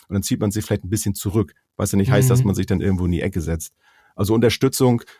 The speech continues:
Speaker 1: muss halt auch möglich sein, ne? Also kontinuierlich abzuliefern. Ich kann's nicht. Weiß ich, ob du das kannst, ich, ich kann das nicht. Also es gibt einfach für mich auch Phasen, wo ich merke, ich brauche auch jetzt mal ein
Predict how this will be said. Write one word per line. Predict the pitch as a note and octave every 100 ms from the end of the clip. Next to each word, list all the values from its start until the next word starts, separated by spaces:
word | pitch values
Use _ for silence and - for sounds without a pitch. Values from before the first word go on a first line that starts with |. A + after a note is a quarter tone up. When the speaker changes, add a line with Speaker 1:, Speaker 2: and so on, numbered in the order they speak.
| _ -
Speaker 1:
muss | B2 C3
halt | A2 -
auch | G#2 -
möglich | A#2+ D3 G#2 F2
sein, | F2 E2 E2
ne? | G2 B2+
Also | F2 F2+ _ _
kontinuierlich | - A#2+ - G#2+ G#2 B2+ -
abzuliefern. | - - A2 A#2 - A2 G#2+ A2 _ _ _ _ - - -
Ich | D#3
kann's | E3+ F3
nicht. | A#2+ G#2+ -
Weiß | A2+
ich, | G2+ G2 -
ob | -
du | C3
das | D3+ D3
kannst, | D#3 D3+ D3+
ich, | C#3 -
ich | -
kann | -
das | A#2 -
nicht. | A2 F#2+
Also | G2
es |
gibt | A#2 F#2+
einfach | G2+ G#2+
für | -
mich | A2+ G2
auch |
Phasen, | - A2+ G#2+ G2+
wo | G#2
ich | G2+
merke, | G#2 G#2
ich | F2
brauche | A2 G2
auch | - -
jetzt | G2+ -
mal |
ein | F#2+